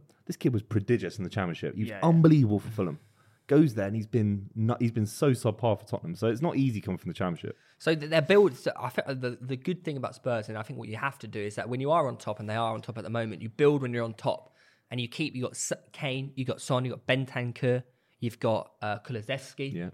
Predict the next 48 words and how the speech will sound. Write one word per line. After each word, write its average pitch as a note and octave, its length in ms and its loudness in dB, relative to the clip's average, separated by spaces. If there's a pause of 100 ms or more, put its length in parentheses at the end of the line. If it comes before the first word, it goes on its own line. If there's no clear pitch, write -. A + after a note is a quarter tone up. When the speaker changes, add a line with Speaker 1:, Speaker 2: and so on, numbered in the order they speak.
Speaker 3:
who C3+ 80 -4
hit - 240 -6
the E3 80 -6
ground A#2 460 -2
running, B2+ 340 4
which A#2+ 160 -6
is B2 80 -10
so D3+ 260 2
rare C#3 300 4
for - 100 -10
a - 40 -6
player B2 180 -2
to - 80 -16
come B2 100 -8
in A#2 60 -6
the A2 60 -4
Prem A#2 160 -4
and G#2+ 100 -6
just - 220 -14 (320)
do B2+ 100 0
it F#2+ 60 0
Speaker 1:
Yeah. E2+ 80 0
Speaker 3:
like G2+ 100 -6
that. A2+ 240 4 (180)
Speaker 1:
Yeah. - 80 -10 (360)
Speaker 3:
Their, C#3 220 10
their C3+ 140 6
squad E3 320 8
is C3 120 -2
looking, A#2 600 2
um, A2+ 520 4 (800)
extremely F3+ 640 2
dangerous, C#3+ 540 2
and C3+ 340 4
Conte D#3+ 280 2
was C#3+ 160 0
convinced C3+ 260 -2
to C3+ 60 -8
stay C3 220 0
because C3+ 200 -6
he C3 60 -2
was C3 80 -4
given C3+ 200 -4
the B2+ 80 -6
funds C3 240 -10
to - 80 -12
back C3+ 260 -12
him. A2 140 -18